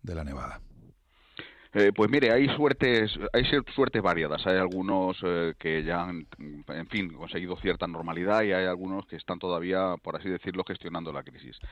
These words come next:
Speaker 2: Eh, en fin, la escasez de medios ha sido también muy variada. No es lo mismo municipios de esta comunidad autónoma que cuentan con solo cien vecinos como aquellos que son el más importante, el, el Madrid capital, que tiene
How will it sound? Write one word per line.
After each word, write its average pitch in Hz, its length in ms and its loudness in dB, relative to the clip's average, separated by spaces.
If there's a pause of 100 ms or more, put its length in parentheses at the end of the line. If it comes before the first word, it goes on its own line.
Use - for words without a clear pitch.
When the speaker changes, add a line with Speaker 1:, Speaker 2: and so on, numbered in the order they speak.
(240)
Speaker 2:
Eh, 71 380 -6
en - 60 -18
fin, 76 200 -6
la 67 200 -8
escasez 87 400 -4
de 90 80 4
medios 90 460 0 (340)
ha 76 100 -2
sido 85 400 -2 (240)
también 87 320 -6
muy 90 160 -6
variada. 104 460 0 (240)
No 92 140 -2
es 92 40 2
lo 95 100 4
mismo 92 240 -2
municipios 92 480 -4
de 92 60 -4
esta 90 140 -6
comunidad 90 300 -6
autónoma 90 380 -4
que 73 120 -12
cuentan 85 340 -8
con 82 100 -10
solo 85 220 -6
cien 87 220 -6
vecinos 92 400 -6
como 76 360 -8
aquellos 85 520 -8 (340)
que 95 120 -12
son 82 360 -10
el 67 160 -8
más 73 180 -6
importante, 92 540 -2
el, 85 100 0
el 76 180 -4
Madrid 78 420 -4
capital, 90 400 -6
que 87 140 -8
tiene 85 320 -10